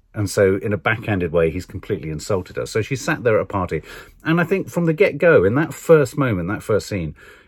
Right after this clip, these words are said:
you realise that Kelly O'Sullivan, playing Bridget, is an absolutely brilliant actress. She, she, she holds this film together without a shadow of a doubt. She's the central beating heart of this film.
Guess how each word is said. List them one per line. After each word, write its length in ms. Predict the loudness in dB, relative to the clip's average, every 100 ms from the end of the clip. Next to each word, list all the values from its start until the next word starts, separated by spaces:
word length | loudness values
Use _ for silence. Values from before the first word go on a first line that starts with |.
| _
you 260 | -4 0
realise 400 | 6 6 6 4
that 160 | 0 -6
Kelly 260 | 0 2 4
O'Sullivan, 640 | 4 2 2 0 -6 -10 -12
playing 260 | -6 -4 -2
Bridget, 460 | -4 -4 -4 -6 _
is 180 | -4 -2
an 160 | -2 -6
absolutely 1080 | -6 -6 -8 -8 -4 -2 -2 -4 -4 -6 -8 _ _ _ _
brilliant 380 | 4 4 2 -2
actress. 440 | -10 -10 -14 -14
She, 300 | -10 -8 -6
she, 260 | -6 -6 -6
she 240 | -4 -4
holds 760 | -4 0 4 4 4 0 -2 -4
this 240 | -2 -2
film 560 | -2 0 0 -2 -10 -14
together 520 | -14 -2 -2 -2 -8 -12 -18 -20 -10
without 320 | -6 -4 -6
a 20 |
shadow 260 | -6 -4 -2
of 60 | -2
a 60 |
doubt. 260 | -4 -8 -10 -20 -20 -20 -12
She's 340 | -6 -4 -4
the 300 | -4 -4 -4
central 580 | -6 -4 -4 -4 -6 -6
beating 420 | -4 -4 -2 -2
heart 200 | -2 -4
of 80 | -6
this 160 | -8
film. 240 | -6 -6